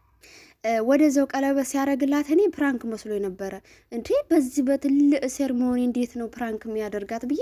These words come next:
በኋላ ሰዓት ነው እንደገና፣ እ፣ ራሴን ያመንኩት ማለት ነው። የእውነት ፍቅር መስሎኝ ማለት ነው። ያም ደግሞ ሳይገርመኝ እንግዲህ፣ እ፣ በፍቅር እየተጧጧፉ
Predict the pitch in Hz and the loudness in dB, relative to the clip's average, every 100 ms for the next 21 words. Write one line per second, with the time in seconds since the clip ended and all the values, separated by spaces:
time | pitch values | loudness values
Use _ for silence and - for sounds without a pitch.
0 | 523 370 427 349 - 240 220 208 202 196 | 0 -2 0 0 0 -4 -4 -8 -8 -8
1 | 202 196 - - - - 208 202 220 226 | -10 -10 -18 -20 -20 -12 -8 -6 -6 -6
2 | 226 202 196 190 214 208 202 202 202 214 | -4 -2 0 0 -2 0 0 -2 -4 -4
3 | 208 202 202 202 202 233 226 220 - 202 | -2 -2 -2 -2 2 2 2 -2 -6 -14
4 | - 202 196 202 208 202 196 190 196 196 | -10 -10 -8 -10 -10 -8 -6 -8 -8 -10
5 | - - - - - 285 403 403 349 339 | -12 -18 -20 -20 0 4 4 6 6 6
6 | 330 339 359 330 320 330 381 508 539 392 | 4 2 0 2 2 4 4 2 0 2
7 | 311 302 311 - 285 285 269 269 285 285 | 4 4 2 0 0 0 0 -2 -2 -6
8 | - 269 269 269 254 262 262 247 254 254 | -8 -8 -4 -2 -2 -2 -4 -6 -6 -6